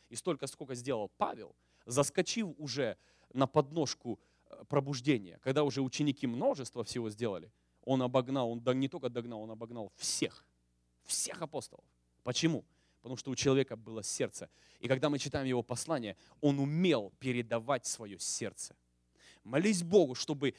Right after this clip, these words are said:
то, что Господь дает тебе, потому что у всех у нас, родные мои, запомните одну вещь, у всех у нас есть что-то великое в сердце. Вы все со мной?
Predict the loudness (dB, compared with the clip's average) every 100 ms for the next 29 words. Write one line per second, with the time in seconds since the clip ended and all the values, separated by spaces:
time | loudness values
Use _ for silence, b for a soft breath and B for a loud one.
0 | b b 4 4 6 2 0 0 0 4
1 | 4 4 0 0 0 0 0 0 0 2
2 | 4 2 2 -2 0 -4 0 0 0 -6
3 | -4 -2 -2 -4 -2 -4 -6 -10 -4 0
4 | 0 0 -4 -4 -6 -6 -2 0 0 -2
5 | -4 -4 -2 0 0 -2 -2 -4 -4 -16
6 | -6 -2 0 2 -2